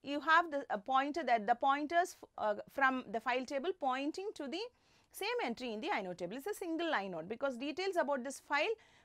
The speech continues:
wi-, F one will be stored in a particular inode, and it points to that entry in the inode table. But you can see here that the file table has got different entries. The inode table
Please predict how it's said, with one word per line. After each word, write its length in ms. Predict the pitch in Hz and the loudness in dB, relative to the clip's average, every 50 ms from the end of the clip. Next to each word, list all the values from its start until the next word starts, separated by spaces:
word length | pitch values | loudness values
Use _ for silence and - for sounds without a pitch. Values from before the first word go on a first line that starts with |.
| _ - | _ -10
wi-, 200 | 214 226 262 - - | 0 2 2 6 6
F 160 | 240 262 254 - - | 6 6 4 2 0
one 220 | 294 302 302 349 466 466 - 269 | 2 4 4 4 2 -2 -4 -6
will 120 | 269 269 | -6 -4
be 120 | 254 311 | -4 -6
stored 380 | 269 - - 302 285 294 294 254 | -6 -4 -2 0 0 0 0 0
in 100 | 254 269 | 0 0
a 80 | 381 - | 2 2
particular 480 | 320 240 - - 208 220 226 254 320 330 - 196 | 2 0 0 -2 -4 0 2 2 2 2 0 -4
inode, 380 | 185 180 190 226 359 453 453 _ - - - _ _ - | -6 -4 -4 -4 -4 -4 -6 _ -18 -20 -20 _ _ -2
and 160 | 370 349 320 | 0 0 0
it 100 | 254 - | -2 -2
points 300 | - 214 208 214 - - | -4 -4 -4 -4 -8 -10
to 60 | - | -4
that 220 | 190 208 208 208 202 | 0 0 0 0 -2
entry 280 | 185 185 170 190 185 | -8 -8 -8 -8 -8
in 120 | 170 160 160 | -8 -8 -8
the 80 | 233 | -6
inode 340 | 285 247 170 143 110 117 - | -6 -6 -8 -8 -10 -12 -14
table. 240 | - 135 - - 117 _ _ _ _ _ _ _ _ _ _ _ _ _ _ _ _ _ _ _ _ _ _ _ _ | -16 -18 -18 -18 -20 _ _ _ _ _ _ _ _ _ _ _ _ _ _ _ _ _ _ _ _ _ _ _ _
But 140 | 254 311 311 | 2 2 2
you 80 | 359 - | 2 -2
can 140 | 339 339 349 | -4 -4 -4
see 200 | - 370 392 440 - | -4 -4 -4 -2 0
here 240 | - 453 480 480 339 | 0 0 0 2 2
that 300 | 311 294 339 415 - - - _ - - - _ _ | 0 0 0 0 -4 -10 -18 _ -20 -20 -20 _ _
the 100 | 240 269 | -6 -4
file 320 | - - 302 294 339 403 415 | 0 4 4 4 4 2 0
table 280 | - 427 427 427 453 466 403 392 | 0 0 0 2 0 0 0 0
has 160 | 302 294 330 | -2 -2 -2
got 240 | - 240 302 359 427 453 - - | -2 2 4 4 4 2 0 -4
different 440 | 185 226 - - 240 233 233 226 - | -6 -6 -4 -2 -2 -2 -2 -2 -6
entries. 520 | - 180 185 - - 160 147 175 - - - _ _ _ _ _ _ _ _ 240 | -10 -12 -12 -10 -10 -10 -10 -10 -10 -14 -16 _ _ _ _ _ _ _ _ -4
The 80 | 262 247 | 0 2
inode 380 | 214 247 269 302 359 392 381 | 2 2 2 2 -2 -4 -2
table 320 | - 381 339 339 320 349 | -2 0 0 0 2 4